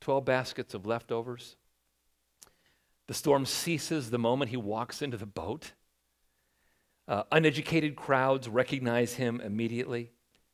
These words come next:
He gives clues to the supernatural to the disciples, and he's given clues to the supernatural in your life as well. How many of you could say, "I've experienced dramatic answered prayer"?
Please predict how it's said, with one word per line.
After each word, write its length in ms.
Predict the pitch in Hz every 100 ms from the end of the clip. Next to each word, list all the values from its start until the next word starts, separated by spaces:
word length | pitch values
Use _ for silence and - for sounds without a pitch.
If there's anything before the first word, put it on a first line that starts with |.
| _
He 100 | -
gives 240 | 131 147 -
clues 720 | 117 98 151 165 165 165 -
to 140 | -
the 100 | 113
supernatural 840 | 110 - 143 123 117 113 - 87 78 _
to 80 | 120
the 80 |
disciples, 600 | 107 98 113 110 - 78 -
and 100 | 127
he's 200 | 117 104
given 400 | 131 147 151 160
clues 520 | - - 135 135 135 -
to 120 | 107
the 100 | 98
supernatural 920 | - 135 117 113 107 107 113 107 - - - _ _ _
in 160 | - 101
your 300 | 98 117 113
life 360 | 95 78 78 -
as 160 | 101
well. 380 | 90 92 78 62 _ _
How 180 | - 139
many 140 | 175 165
of 60 |
you 60 | 151
could 180 | 139 -
say, 360 | - 104 95 - - _ _ -
"I've 240 | 147 247
experienced 460 | 254 - 220 185 110
dramatic 480 | 110 107 123 131 131
answered 320 | 131 - 135
prayer"? 320 | 180 170 67